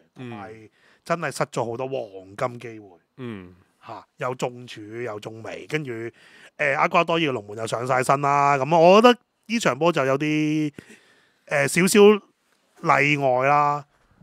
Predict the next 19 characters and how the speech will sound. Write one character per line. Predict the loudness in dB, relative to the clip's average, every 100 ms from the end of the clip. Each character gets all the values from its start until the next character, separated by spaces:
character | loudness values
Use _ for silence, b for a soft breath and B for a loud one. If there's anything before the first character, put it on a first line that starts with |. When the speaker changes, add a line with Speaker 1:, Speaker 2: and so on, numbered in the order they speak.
| -20 -18 -16 -4
Speaker 1:
整 | -2 2 6
體 | 8 8
上 | 8 6 6
係 | 4 4
O | 4
K | 2 0
嘅， | -2 -10 _ _ _ _
嗰 | -8 -2
個 |
踢 | -2 -2 2
法 | 2 2
啊， | 0 0
同 | -2 -6
埋 | -10
人 | -12 -14
員 | -10
配 | -8 -8
置 | -8 -10
啊， | -10